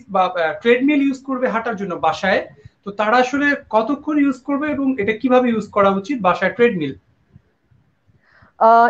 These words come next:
Speaker 2: it all depends upon, যদি আপনার বাসাতে treadmill ছিল, I hope কি আপনি ইউজ করছিলেন ওটা। কেন, আহ, অনেকবার দেখা হয়েছে কি, আহ, আমি treadmill নেব, আমার বাসাতে treadmill নেই, ওই জন্য আমি হাঁটতে পারছি না। আমি treadmill নিলাম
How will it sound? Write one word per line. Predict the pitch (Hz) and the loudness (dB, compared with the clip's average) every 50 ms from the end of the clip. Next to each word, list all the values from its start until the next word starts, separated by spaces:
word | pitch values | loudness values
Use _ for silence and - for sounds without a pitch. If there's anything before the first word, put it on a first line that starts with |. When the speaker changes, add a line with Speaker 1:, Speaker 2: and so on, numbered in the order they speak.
| - - | 2 -2
Speaker 2:
it | - 311 320 | 0 2 2
all | 349 415 320 311 | 4 4 2 0
depends | 233 269 240 247 254 226 247 | 0 2 2 2 2 0 -2
upon, | 247 240 226 226 208 254 | 0 0 0 0 0 0
যদি | 240 302 320 302 | 2 4 4 4
আপনার | 269 285 294 302 285 220 185 | 4 4 2 2 2 4 2
বাসাতে | 185 190 - 247 233 269 262 | 2 2 0 -2 -4 -2 0
treadmill | 247 220 196 196 226 233 240 247 240 - - | 0 -2 0 0 0 -2 -2 -2 -6 -8 -4
ছিল, | - 277 226 185 156 - - _ _ _ _ _ _ _ _ - - 214 247 | -2 0 0 0 0 -2 -6 _ _ _ _ _ _ _ _ 0 2 4 4
I | 277 254 | 4 6
hope | 285 330 330 339 | 4 2 2 2
কি | - 339 302 285 | 2 4 4 4
আপনি | 294 302 302 262 | 4 4 4 4
ইউজ | 247 247 247 - - | 4 2 0 0 0
করছিলেন | 214 196 202 - 190 185 185 180 180 _ _ _ _ _ _ _ _ _ _ - | 0 0 0 -2 -6 -6 -6 -8 -14 _ _ _ _ _ _ _ _ _ _ -12
ওটা। | - - 147 165 - _ _ _ _ _ - _ _ | -10 -10 -10 -10 -12 _ _ _ _ _ -20 _ _
কেন, | - 262 302 320 - - - - | 2 6 6 6 4 4 4 4
আহ, | 208 214 - 208 - 240 | 4 6 6 6 4 4
অনেকবার | 233 285 302 269 320 320 262 254 | 4 4 2 4 2 4 6 4
দেখা | 233 233 285 285 302 | 4 4 4 2 4
হয়েছে | 269 254 254 - 285 277 277 | 2 0 -2 -2 -2 -2 -2
কি, | - 262 269 302 - - - - _ _ _ - 196 | -2 -4 -6 -6 -6 -12 -20 -20 _ _ _ 4 6
আহ, | 208 208 - - | 6 6 6 4
আমি | 220 247 277 277 | 2 0 0 2
treadmill | 285 247 220 247 262 262 254 | 2 2 2 4 2 4 4
নেব, | 247 247 226 294 320 311 254 | 4 4 4 4 4 4 4
আমার | 226 233 233 214 202 | 2 2 2 4 4
বাসাতে | 196 202 - 254 - 269 254 | 2 2 2 -2 -4 -4 -2
treadmill | 254 220 202 214 233 233 247 | -2 -2 -2 -2 -2 0 0
নেই, | 285 269 220 | 2 2 2
ওই | 214 190 | 0 0
জন্য | 226 220 233 226 220 | -2 -2 0 0 0
আমি | 240 254 214 | -2 -2 -2
হাঁটতে | 180 170 - - 185 - | -4 -4 -4 -6 -8 -6
পারছি | 180 170 - - 175 165 | -8 -8 -8 -10 -10 -10
না। | 165 185 _ _ _ _ _ _ - _ - | -10 -10 _ _ _ _ _ _ -12 _ -2
আমি | 220 254 277 277 | 0 0 0 2
treadmill | 269 220 208 233 262 262 233 214 | 2 2 2 2 2 2 2 2
নিলাম | 202 202 254 302 381 | 4 4 4 4 4